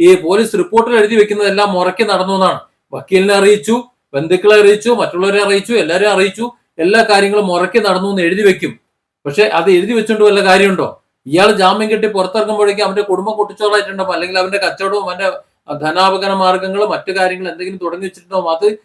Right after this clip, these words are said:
സകലതും കുട്ടിച്ചോറായിട്ടുണ്ടാവും. അത് തന്നെയാണ് പോലീസിന്റെ ഉദ്ദേശം. വർഷങ്ങളായി,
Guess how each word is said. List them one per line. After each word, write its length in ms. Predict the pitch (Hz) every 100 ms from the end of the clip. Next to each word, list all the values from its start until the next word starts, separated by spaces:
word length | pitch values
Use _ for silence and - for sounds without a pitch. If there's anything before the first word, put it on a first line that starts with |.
| _ _
സകലതും 520 | - 160 185 202 214
കുട്ടിച്ചോറായിട്ടുണ്ടാവും. 920 | 185 190 208 208 202 196 190 190 185
അത് 260 | - 147 165
തന്നെയാണ് 320 | 180 190 196
പോലീസിന്റെ 400 | 190 190 185 202
ഉദ്ദേശം. 380 | 196 196 190 208 - _ _ -
വർഷങ്ങളായി, 600 | 175 - 233 226 208